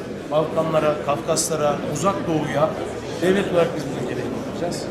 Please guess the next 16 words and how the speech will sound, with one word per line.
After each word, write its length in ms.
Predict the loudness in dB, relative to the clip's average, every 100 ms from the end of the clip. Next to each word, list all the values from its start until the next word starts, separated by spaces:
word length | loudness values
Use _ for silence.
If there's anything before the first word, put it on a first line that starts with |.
| -6 -8 -6 -6 -6 -6 -6 2
Beraber 440 | 4 6 4 4 0 0
kol 180 | -2 0
kola 140 | -2
yürümeye 500 | -2 -4 -4 -6 0
devam 220 | 4 4 2
edeceğiz. 420 | 0 -2 -4 -6 -6 -6 -6 -6 -2
On 200 | 2 2 2 -4 -6 -4 0
yılda 440 | 0 2 2 2 0 -2
ve 160 | -2 0
toplamda 500 | 0 2 2 2 2
da 120 | 0
Türkiye'de 420 | -2 -2 -2 -2
son 240 | -2 0 0 2
yirmi 260 | 2 4
üç 220 | 4 2
yılda 260 | -2 -2